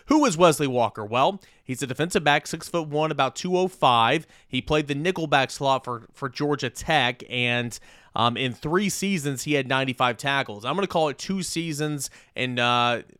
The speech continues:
you know, he played in three games in twenty nineteen, his freshman season,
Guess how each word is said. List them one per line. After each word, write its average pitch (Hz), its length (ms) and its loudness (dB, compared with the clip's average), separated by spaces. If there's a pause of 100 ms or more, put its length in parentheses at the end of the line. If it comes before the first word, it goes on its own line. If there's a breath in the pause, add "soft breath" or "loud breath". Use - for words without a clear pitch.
(100)
you 143 160 -12
know, 139 100 -2
he 139 80 -2
played 214 340 -2
in 143 160 0
three 170 360 -6
games 143 460 -2
in 147 60 -4
twenty 151 240 -6
nineteen, 147 480 -2
his 127 180 -4
freshman 143 500 -6
season, 143 520 -6